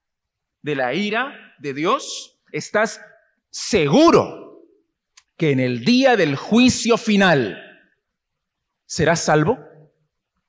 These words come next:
¿Estás seguro? ¿Estás convencido?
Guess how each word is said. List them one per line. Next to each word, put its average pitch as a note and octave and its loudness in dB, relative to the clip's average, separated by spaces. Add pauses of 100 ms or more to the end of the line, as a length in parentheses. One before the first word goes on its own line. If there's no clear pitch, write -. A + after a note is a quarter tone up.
(1200)
¿Estás G#3+ -2
seguro? B3 4 (640)
¿Estás F#3+ -6
convencido? G3+ -2